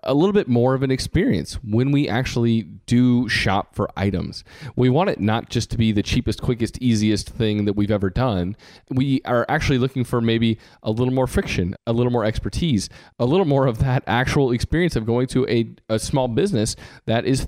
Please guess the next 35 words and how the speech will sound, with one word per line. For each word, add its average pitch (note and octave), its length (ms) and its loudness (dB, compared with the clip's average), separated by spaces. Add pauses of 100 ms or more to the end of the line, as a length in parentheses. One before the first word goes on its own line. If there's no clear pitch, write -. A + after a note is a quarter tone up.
thoughtful A2+ 540 0
about A2+ 400 0
how B2 280 0
they D3 180 2
do C#3 260 0
business. F2+ 520 -4 (340)
And B2+ 80 0
as A#2+ 140 0
modern C3+ 320 2
American B2+ 380 0
businesses A2 540 0 (220)
get G#2+ 240 -4
bigger C3+ 400 0
and A2+ 160 -2
bigger A#2 260 0
and G2+ 240 -6
bigger, F#2+ 380 -2 (240)
and A2+ 480 0
fewer C3+ 440 0
and A2 140 0
fewer A#2 240 0
companies F#2 460 -2
dominate G2 400 -2
the F#2 100 -2
landscape, F3 600 -2 (240)
I D#3+ 80 -2
think E4+ 160 0
we're D#4+ 120 0
gonna A3+ 140 2
see D3+ 480 0
a B2 80 2
reversion A2+ 760 2
to A#2 600 2
an G#2+ 240 -2
older, A#2 460 0